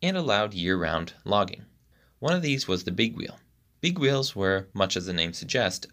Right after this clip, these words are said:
a giant set of wheels nine to ten foot high, connected by an axle that had chains hanging from it. Logs would be strung up on the chains from the axle, and then the giant wheels would allow heavy loads to be pulled by horses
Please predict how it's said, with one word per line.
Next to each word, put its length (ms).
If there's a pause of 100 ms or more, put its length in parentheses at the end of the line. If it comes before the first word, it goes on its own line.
a 40
giant 440
set 200
of 140
wheels 420
nine 280
to 80
ten 200
foot 220
high, 440 (180)
connected 360
by 120
an 160
axle 400
that 140
had 200
chains 440
hanging 360
from 220
it. 100 (540)
Logs 260
would 80
be 80
strung 340
up 180
on 120
the 80
chains 460
from 180
the 140
axle, 480 (240)
and 120
then 100
the 80
giant 340
wheels 340
would 120
allow 280
heavy 300
loads 340
to 60
be 80
pulled 340
by 160
horses 560